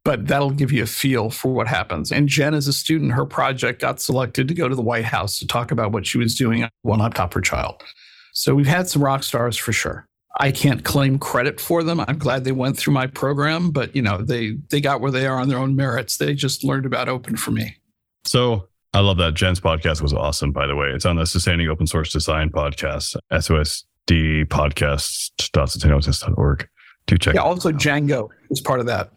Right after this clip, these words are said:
Speaker 1: podcast.
Speaker 2: Django is also
Speaker 1: Django
Speaker 2: the best.
Speaker 1: Django is an industrial designer who came to us to learn about interface design in H C I and is now actively working in the open space as a designer.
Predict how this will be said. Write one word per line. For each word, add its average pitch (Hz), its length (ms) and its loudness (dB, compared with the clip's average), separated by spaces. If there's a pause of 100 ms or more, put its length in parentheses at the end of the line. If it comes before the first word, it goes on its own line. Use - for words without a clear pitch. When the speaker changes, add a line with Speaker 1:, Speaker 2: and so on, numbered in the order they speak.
(120)
Speaker 1:
podcast. 110 280 2
Speaker 2:
Django 85 140 2
is 85 120 0
also 85 340 0
Speaker 1:
Django 85 140 2
Speaker 2:
the 82 80 -2
best. 85 460 -2 (280)
Speaker 1:
Django 151 300 4
is 135 100 0
an 139 100 4
industrial 139 580 0
designer 135 500 0
who 135 80 -2
came 135 300 2
to - 220 -2
us - 640 -4 (240)
to - 120 2
learn 131 340 2
about 127 520 0
interface 139 480 0
design 135 300 2
in 131 100 2
H 127 240 0
C 135 140 0
I 127 220 0
and - 240 -4
is 135 120 -2
now 117 440 0 (260)
actively 135 560 2
working 123 360 -2
in 117 100 2
the 117 140 4
open 110 200 0
space 95 420 -2
as 104 120 -6
a - 40 -14
designer. - 480 -4